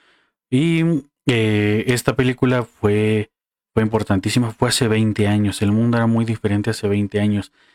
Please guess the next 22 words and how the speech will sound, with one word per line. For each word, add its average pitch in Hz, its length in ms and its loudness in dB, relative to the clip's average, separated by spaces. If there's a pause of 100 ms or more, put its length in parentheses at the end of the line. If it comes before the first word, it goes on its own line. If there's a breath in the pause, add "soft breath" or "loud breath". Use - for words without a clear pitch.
(120 soft breath)
en, 107 200 0
en, 104 200 0
en 113 140 2
un 113 80 0
sentido 110 380 -2
tecnológico, 101 1000 -2
en 101 200 0
un 110 120 0
sentido, 104 880 -2 (420)
este, 98 580 -2
organi-, 104 560 0
de, 107 100 0
de 107 360 -2
organización, 104 500 0
inclusive 131 280 -2
de 113 60 2
los 98 140 -2
mismos 104 260 0
cines. 156 360 0
A 104 40 2
mí 104 140 2
me, 104 340 -2